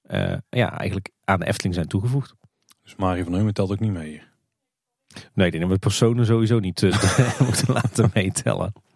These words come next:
Speaker 1: Overigens gaan we in deze aflevering ook niet de discussie voeren, eh, of iets nou echt, eh, officieel monumentaal moet zijn of niet. En in, in hoeverre de Efteling,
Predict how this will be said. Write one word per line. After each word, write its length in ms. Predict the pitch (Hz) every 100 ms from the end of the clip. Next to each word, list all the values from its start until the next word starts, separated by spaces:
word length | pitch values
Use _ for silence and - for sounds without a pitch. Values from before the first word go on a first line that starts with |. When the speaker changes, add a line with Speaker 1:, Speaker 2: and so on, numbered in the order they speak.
| _ - -
Speaker 1:
Overigens 300 | 175 127 117
gaan 100 | 139
we 60 | 135
in 60 |
deze 220 | 139 131
aflevering 460 | 135 131 135 117 117
ook 80 | 107
niet 280 | 131 - 101
de 100 | 101
discussie 520 | 117 - 120 - 104
voeren, 440 | 107 107 92 101 101 - -
eh, 160 | - 92
of 160 | - 113
iets 140 | 107
nou 160 | 107 92
echt, 280 | - 113 -
eh, 460 | - 92 95 95 -
officieel 480 | 107 104 113 107 98
monumentaal 600 | 101 101 95 95 98 95
moet 180 | 98
zijn 240 | - 92 90
of 160 | 95
niet. 220 | 92 92 87
En 160 | 85
in, 220 | 90 -
in 200 | - 104
hoeverre 380 | 98 98 98 90
de 120 | 92
Efteling, 420 | 95 - 98 95